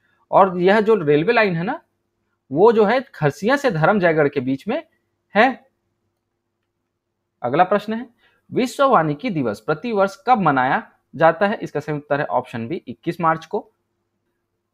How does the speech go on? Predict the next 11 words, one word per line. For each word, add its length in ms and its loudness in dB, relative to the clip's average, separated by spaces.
प्रत्येक 420 0
वर्ष 160 4
जो 100 0
है 60 0
ना, 160 -6
इक्कीस 360 -8
मार्च 240 0
को 120 -2
अंतर्राष्ट्रीय 500 0
वानिकी 300 -2
दिवस 400 -4